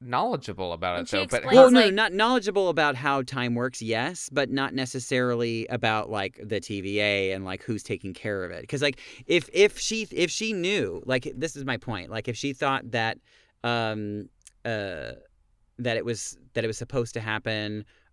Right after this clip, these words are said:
Speaker 3: um, well, I, I guess m-, if somebody had taken the time stone from her, um, and fucked everything up, then, and if she knew the T V A existed,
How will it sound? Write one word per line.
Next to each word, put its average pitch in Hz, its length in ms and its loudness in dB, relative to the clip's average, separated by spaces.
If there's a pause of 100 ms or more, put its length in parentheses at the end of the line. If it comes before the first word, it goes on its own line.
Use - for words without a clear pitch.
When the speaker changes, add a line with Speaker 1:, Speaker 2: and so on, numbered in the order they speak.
(100)
Speaker 3:
um, 107 480 -4 (1080)
well, 175 140 4
I, 165 220 0
I 185 40 2
guess 196 240 2
m-, 180 140 -10
if 147 380 -2
somebody 208 300 2
had 151 120 0
taken 190 680 -2
the 139 200 2
time 135 280 -2
stone 151 300 -2
from 160 180 -6
her, 160 380 -4 (480)
um, 127 380 2
and 131 320 2
fucked - 320 -6
everything 131 320 -2
up, 120 260 -4 (280)
then, 131 220 2
and 139 140 0
if 135 80 0
she 156 140 -2
knew 131 240 4
the 135 120 2
T 131 180 -2
V 123 140 2
A 117 100 4
existed, 113 680 -2